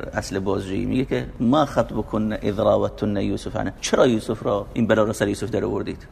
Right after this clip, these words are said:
چرا این کارو کردید؟ یعنی انگار یقین داره، مدرکش قطعیه، شکی در اون تهمتی که القا داره می‌کنه یا در اون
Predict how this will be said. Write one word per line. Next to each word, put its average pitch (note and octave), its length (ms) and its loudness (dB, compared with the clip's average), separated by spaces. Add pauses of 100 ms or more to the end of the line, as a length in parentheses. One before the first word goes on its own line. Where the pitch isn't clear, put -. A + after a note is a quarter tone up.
چرا G#3 200 4
این B2 120 0
کارو G#2+ 180 4
کردید؟ G2+ 440 0 (200)
یعنی A#2+ 240 0 (220)
انگار G#2+ 340 0
یقین A#2+ 340 0
داره، C#3+ 280 2 (140)
مدرکش A2 500 2
قطعیه، C3 440 0 (220)
شکی C3 400 2
در G#2+ 140 4
اون G#2 340 -2 (180)
تهمتی B2 420 0
که A2 140 0
القا G#2+ 300 0
داره G#2+ 220 2
می‌کنه A#2 440 0
یا A#2 140 0
در G#2 320 0
اون G#2+ 320 -2